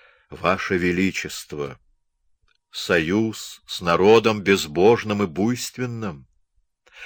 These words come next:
антихристово духа исполненным. Павел.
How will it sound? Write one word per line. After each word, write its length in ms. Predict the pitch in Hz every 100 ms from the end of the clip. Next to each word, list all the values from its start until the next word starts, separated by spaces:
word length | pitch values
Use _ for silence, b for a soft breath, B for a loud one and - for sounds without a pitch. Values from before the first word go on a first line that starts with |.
| B
антихристово 1120 | 95 117 120 - 139 160 - 131 - - 110
духа 580 | 101 98 156 170 165 175
исполненным. 920 | 170 - 175 160 139 123 113 98 85 B B B -
Павел. 400 | 92 76 69